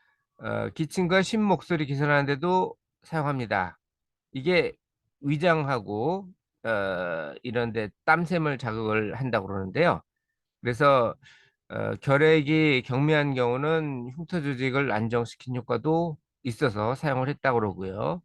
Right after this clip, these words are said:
어, 피부 문제도 개선을 하는데, 이거는 땀을 흘리면서 이렇게 만든다고 합니다. 그러니까 뭐랄까, 직접적인 약효가 있는 건 아니고 간접적으로, 어, 그런, 어, 복구,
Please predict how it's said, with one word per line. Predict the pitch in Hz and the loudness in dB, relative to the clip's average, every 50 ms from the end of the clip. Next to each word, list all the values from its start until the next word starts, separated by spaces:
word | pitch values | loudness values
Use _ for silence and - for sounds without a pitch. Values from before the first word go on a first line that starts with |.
| _ _ _ _ _ _ _ _ _ _ _ _ _ _ - | _ _ _ _ _ _ _ _ _ _ _ _ _ _ -10
어, | 104 104 104 104 101 101 98 101 101 104 | -8 -6 -4 -4 -4 -4 -4 -6 -6 -6
피부 | - - 214 185 202 208 | -4 -2 0 2 2 2
문제도 | 202 185 180 156 160 165 165 160 156 151 147 147 147 143 139 135 123 - - 170 175 180 175 175 165 - - - | 4 4 2 4 4 4 6 6 6 6 4 4 2 2 0 -2 -4 -4 -2 0 0 2 0 0 -2 -4 -6 -8
개선을 | - 143 120 139 139 139 147 | -8 -6 -4 -2 0 0 2
하는데, | 156 151 143 135 127 147 170 165 135 - - | 2 2 0 0 2 4 4 4 2 0 -2
이거는 | 131 123 131 135 135 135 135 | -2 0 0 0 0 -2 0
땀을 | 131 143 160 175 175 165 160 147 135 123 113 107 107 104 - _ _ _ - | 2 2 2 2 2 2 0 0 0 -2 -4 -4 -6 -10 -12 _ _ _ -8
흘리면서 | 180 190 170 151 127 110 104 - 95 92 - _ _ _ _ _ _ _ _ _ _ _ _ _ _ - | -6 -4 -2 0 0 0 0 0 -2 -2 -4 _ _ _ _ _ _ _ _ _ _ _ _ _ _ -16
이렇게 | 117 - - | -10 -4 -2
만든다고 | 135 123 113 117 117 113 110 101 110 107 107 123 | 0 0 0 0 -2 -4 -4 -4 -4 -4 -4 -4
합니다. | 120 117 110 95 101 95 90 - _ - | -4 -4 -4 -4 -4 -6 -6 -8 _ -12
그러니까 | 110 110 104 139 139 113 - - - _ _ _ _ _ _ _ | -12 -6 -2 -2 -2 -2 -4 -14 -20 _ _ _ _ _ _ _
뭐랄까, | - 107 107 117 110 117 113 107 - - 110 101 98 95 | -6 -2 0 2 2 2 2 0 -2 -2 -2 -2 -2 -4
직접적인 | - 143 120 - 170 - - 160 147 156 147 135 | -6 -6 -4 -4 -2 -2 0 0 0 0 0 0
약효가 | 120 107 - - 135 131 131 | -2 -2 -4 -4 0 0 0
있는 | 120 113 113 | 0 0 0
건 | 123 170 170 | 0 0 2
아니고 | 139 107 107 110 135 139 - | 0 0 -2 -2 -4 -4 -4
간접적으로, | - - 123 123 127 123 110 - 123 104 110 107 107 107 113 120 117 101 87 85 _ - | -2 -4 -4 -4 -4 -6 -4 -4 -2 -2 -2 0 0 0 0 0 0 -2 -6 -8 _ -10
어, | 98 101 101 | -8 -8 -8
그런, | - - 110 120 117 113 113 110 104 101 - _ _ _ _ _ _ _ _ - | -6 -2 0 0 0 0 -2 -4 -6 -8 -10 _ _ _ _ _ _ _ _ -16
어, | 104 101 98 90 90 85 82 82 85 - - _ | -12 -12 -10 -10 -10 -10 -10 -10 -10 -12 -8 _
복구, | - 127 - _ - 123 110 95 87 | -6 -6 -6 _ -4 -2 -2 -2 -4